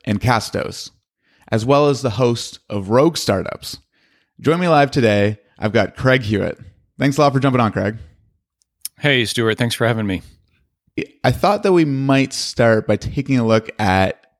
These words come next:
Speaker 1: podcasting kind of as a medium and why you've chosen it as your platform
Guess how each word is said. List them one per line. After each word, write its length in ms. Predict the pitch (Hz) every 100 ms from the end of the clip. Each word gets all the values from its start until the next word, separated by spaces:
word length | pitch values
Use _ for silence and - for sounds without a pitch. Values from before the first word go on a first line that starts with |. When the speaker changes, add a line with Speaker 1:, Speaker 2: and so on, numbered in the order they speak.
| _ -
Speaker 1:
podcasting 760 | 151 160 156 - 131 120 -
kind 200 | - 131
of 60 | 123
as 120 | 113
a 60 | 107
medium 720 | 104 113 113 95 101 120 139 _ - - - -
and 540 | 110 110 107 107 107
why 200 | 110 123
you've 400 | 127 117 113 113
chosen 840 | - - 127 117 123 107 101 98 98
it 220 | 104 101
as 160 | 101 98
your 100 | 98
platform 720 | 110 123 - 104 95 95